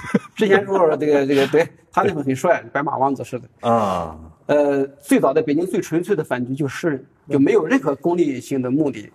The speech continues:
Speaker 2: 对。
Speaker 1: 也不用认识，也不用深交，也不用交往，反正一到晚上下班就自动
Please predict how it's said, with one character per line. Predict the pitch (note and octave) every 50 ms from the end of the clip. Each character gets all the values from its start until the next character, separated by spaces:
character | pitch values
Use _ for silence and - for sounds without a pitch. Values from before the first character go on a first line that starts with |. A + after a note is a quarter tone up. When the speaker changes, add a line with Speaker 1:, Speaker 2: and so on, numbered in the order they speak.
| _ _
Speaker 2:
对。 | - C#3+
Speaker 1:
也 | D3+ A2 G2+ F#2 D#2+ -
不 | F#3 B3
用 | C#4+ B3+ G3+ F#3
认 | A#3+ D4 B3 G3
识， | - C3 A#2+ A2+ A2 A2
也 | A#2+
不 | B2+ - F#3
用 | G#3+ A3+ F#3 D3 C#3
深 | B2+ - F3 F#3 F3
交， | F3+ F3+ E3+ D#3
也 | C#3
不 | C3 D#3+
用 | E3 E3
交 | E3+ F3 F3
往， | D3+ - - _ _ _ _ _ _ -
反 | - D3+
正 | D#3 F3
一 | A#3
到 | B3+ C4 A3+
晚 | C#3+ C#3+ D3
上 | D#3
下 | - F3 D3+
班 | C#3+ E3 E3+ F3+ F3 D#3+
就 | D#3 C#3
自 | - - F3
动 | D#3+ F3 D3+